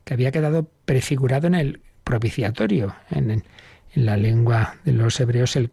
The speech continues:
caporet. Esto lo explica con inmensa sabiduría, que desde luego un servidor no tiene, el padre Francesco Voltaggio.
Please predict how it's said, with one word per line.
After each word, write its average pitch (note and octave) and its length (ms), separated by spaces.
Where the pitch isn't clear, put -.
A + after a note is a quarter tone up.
caporet. A2 800
Esto - 440
lo C3+ 80
explica A#2 800
con A#2+ 220
inmensa A2+ 480
sabiduría, A2+ 640
que A2+ 140
desde A2+ 180
luego A2+ 160
un G#2+ 80
servidor A2+ 440
no A#2 160
tiene, B2+ 380
el A#2+ 180
padre A#2+ 340
Francesco B2 840
Voltaggio. B2+ 840